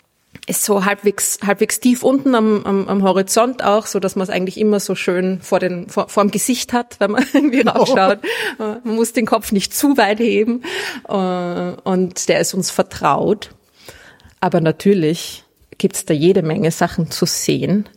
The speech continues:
Speaker 1: die, die jetzt, äh, nicht so für, für unsere Augen sichtbar sind oder die wir zumindest nicht mit freiem Auge sehen können. Wir schauen uns an, was da wirklich abgeht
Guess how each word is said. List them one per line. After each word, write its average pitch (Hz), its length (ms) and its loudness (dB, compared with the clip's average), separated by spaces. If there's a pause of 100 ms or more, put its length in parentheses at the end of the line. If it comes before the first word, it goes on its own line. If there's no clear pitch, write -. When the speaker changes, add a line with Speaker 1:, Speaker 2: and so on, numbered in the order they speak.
(100)
Speaker 1:
die, 165 540 2 (920)
die 165 100 -2
jetzt, - 380 0
äh, 160 180 2
nicht 226 360 2
so 185 420 2
für, 185 340 2
für - 180 -4
unsere 180 800 4 (220)
Augen 185 500 2
sichtbar - 460 -8
sind - 380 -10
oder 165 120 -4
die 160 100 -2
wir 165 100 0
zumindest 165 380 -2
nicht - 160 -4
mit - 100 -14
freiem 170 420 0 (400)
Auge 165 500 2
sehen 165 340 0
können. 175 400 0 (420)
Wir 185 80 0
schauen 180 180 2
uns 185 140 2
an, 180 180 2
was 185 140 0
da 208 120 4
wirklich 226 280 2
abgeht 185 540 -2